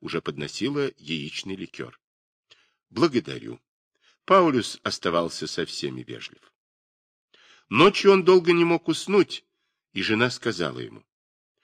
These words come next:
«Ты приучил себя к первитину. О чем ты вздыхаешь?» «Мне сейчас вспомнилась одна строчка, кажется, из Гейне.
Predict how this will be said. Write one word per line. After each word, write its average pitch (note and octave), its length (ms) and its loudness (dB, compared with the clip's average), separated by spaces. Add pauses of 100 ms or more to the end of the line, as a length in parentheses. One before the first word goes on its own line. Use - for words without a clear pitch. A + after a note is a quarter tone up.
(400)
«Ты F3+ 280 2 (120)
приучил G#2 560 0
себя C#3+ 340 -2
к - 100 -10
первитину. - 640 -8 (460)
О G#2+ 140 -2
чем C3+ 280 -2
ты - 140 -16
вздыхаешь?» - 760 -20 (1500)
«Мне G#2+ 260 2
сейчас E3 540 -2
вспомнилась D3+ 1080 -2 (480)
одна G2+ 400 -4
строчка, - 880 -2 (760)
кажется, B2 640 0
из F2+ 340 -10
Гейне. C#2+ 480 -8